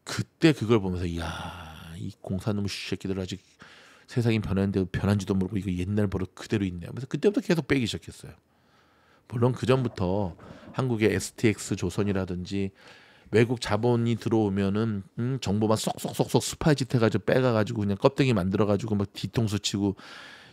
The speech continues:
이 중국 이, 아, 욕하면 안 되지만 이 짱, 아, 욕하면 안 되지만 이 중국 이것들은 아무튼 뒤통수 치는 거에 왕이거든요. 그런 것들을 계속 보면서, 계속 보면서 기업들이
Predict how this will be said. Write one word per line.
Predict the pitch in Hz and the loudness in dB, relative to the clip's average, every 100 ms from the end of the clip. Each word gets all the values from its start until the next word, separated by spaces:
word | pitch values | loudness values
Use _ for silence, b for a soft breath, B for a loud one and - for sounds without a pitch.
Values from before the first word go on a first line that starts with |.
| - | -4
이 | 139 - _ | -4 -4 _
중국 | - 151 147 139 | 0 2 4 4
이, | 123 117 _ _ - | 2 0 _ _ -2
아, | |
욕하면 | 95 82 98 92 | -2 0 0 0
안 | |
되지만 | 82 82 98 98 | -2 -4 -4 -2
이 | 123 117 - | -4 -6 2
짱, | - 135 143 - | 8 10 8 2
아, | 104 | 0
욕하면 | 87 - 104 | 0 4 4
안 | 98 | 4
되지만 | 92 98 | 2 -2
이 | 104 - | -6 -4
중국 | 127 127 - | -2 0 0
이것들은 | 123 113 139 - 147 160 | 0 4 4 6 4 6
아무튼 | 120 143 | 4 0
뒤통수 | - 113 165 156 147 | 0 -2 0 0 0
치는 | - 143 139 | 0 0 2
거에 | 127 | 4
왕이거든요. | 123 87 117 120 110 87 90 117 b b b b b b | 4 0 -2 0 0 -2 -6 -10 b b b b b b
그런 | - 180 196 | 6 6 6
것들을 | 190 - 175 170 | 4 4 4 4
계속 | - 160 165 | 4 4 4
보면서, | - 107 107 101 139 135 98 80 _ _ _ _ _ _ _ _ _ _ - | 2 0 0 -2 -6 -6 -8 -12 _ _ _ _ _ _ _ _ _ _ -18
계속 | - - - 123 | -14 -10 -10 -8
보면서 | - 104 110 98 123 160 b b b b | -4 -2 -2 -2 -4 -4 b b b b
기업들이 | - 131 127 - 117 123 160 | 0 0 0 -2 0 0 -2